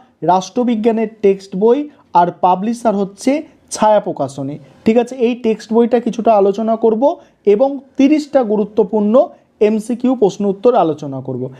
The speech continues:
আগের ক্লাসে আমি তোমাদের পঁচিশটা এমসিকিউ প্রশ্ন উত্তর প্রথম অধ্যায় থেকে আলোচনা করেছিলাম। আজকে তোমাদের ছাব্বিশ নম্বর থেকে তিরিশটা যদি হয়, তাহলে পঞ্চান্ন নম্বর প্রশ্ন পর্যন্ত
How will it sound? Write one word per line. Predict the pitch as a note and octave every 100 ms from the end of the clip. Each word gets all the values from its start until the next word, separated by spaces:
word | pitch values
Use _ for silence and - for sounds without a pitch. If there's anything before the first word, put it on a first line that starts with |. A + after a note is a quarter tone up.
| - _
আগের | E3+ G3 G#3 D4 C#4
ক্লাসে | A3+ A3 B3
আমি | B3 A3+
তোমাদের | A3+ G#3 G#3 A3+ A#3
পঁচিশটা | G3 F#3+ A#3 A3+ B3+
এমসিকিউ | A3 G3+ G#3+ G3+ A3
প্রশ্ন | G3+ F3+ G3+
উত্তর | G3 G3+ G#3 G#3 _ _
প্রথম | G3 G3 A#3+ A3+
অধ্যায় | G3+ G#3
থেকে | G#3 G#3 G3+
আলোচনা | F3 F3 F#3+ F#3
করেছিলাম। | F#3 F#3 F#3 A#3 B3+ - _ _ -
আজকে | F#3 G3 -
তোমাদের | B3 A3 G#3+ G#3
ছাব্বিশ | - F3+ F3 A#3 A#3
নম্বর | G3+ G3 F#3+
থেকে | F#3 F#3+ F3+ B3 D4+ - _ -
তিরিশটা | A3+ B3+ B3 A#3
যদি | G#3 G3+
হয়, | F3 G#3 C4+
তাহলে | A#3 G3 G3+
পঞ্চান্ন | G3+ F#3+ F#3+ A#3 A3+ A3
নম্বর | F#3 F#3 F#3
প্রশ্ন | F#3 F3+ G3
পর্যন্ত | F3+ E3+ F3 F3+ C#4+